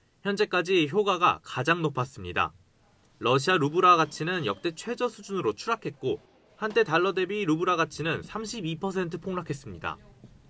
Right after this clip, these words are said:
러시아 중앙은행은 자금 유출을 막기 위해 기준금리를 구점오 퍼센트에서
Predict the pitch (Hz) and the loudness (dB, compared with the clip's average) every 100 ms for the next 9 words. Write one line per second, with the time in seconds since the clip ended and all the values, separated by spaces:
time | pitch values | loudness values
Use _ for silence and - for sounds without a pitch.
0 | - - 110 131 180 190 - 170 180 165 | -20 -8 0 2 2 0 0 0 2 0
1 | 160 180 151 - 117 180 185 - 180 156 | -2 -4 -6 -8 -4 -4 -4 -4 -2 -2
2 | 131 - 113 123 139 92 - 151 185 180 | -4 -4 -2 0 0 0 -4 -6 -4 -4
3 | 170 165 180 147 104 135 135 185 135 135 | -2 0 2 2 0 -4 -2 0 0 0
4 | 185 190 170 135 104 110 | 0 0 -2 -2 -2 -4